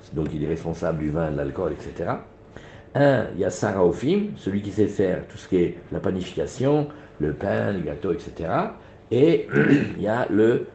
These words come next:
le Saratabachim. Saratabachim, c'est le chef des bouchers, c'est lui qui travaille la viande.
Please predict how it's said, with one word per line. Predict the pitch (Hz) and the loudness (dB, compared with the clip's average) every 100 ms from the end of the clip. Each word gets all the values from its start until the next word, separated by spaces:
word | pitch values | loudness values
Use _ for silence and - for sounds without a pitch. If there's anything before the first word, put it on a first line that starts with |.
| - 92 | -8 2
le | 90 87 | 4 4
Saratabachim. | - 104 95 98 85 - 127 180 202 - - - | 4 2 2 0 0 0 2 2 2 -2 -12 -8
Saratabachim, | 101 92 104 87 - 139 | -4 -2 -2 -4 -2 -4
c'est | 120 | -2
le | 92 | -4
chef | 87 107 | 0 0
des | 95 | 0
bouchers, | 82 80 131 147 | -4 -4 -2 -2
c'est | 104 | -2
lui | 117 | -6
qui | - | -8
travaille | 95 101 110 110 | -6 -2 0 0
la | 95 | 0
viande. | 90 85 | -2 -4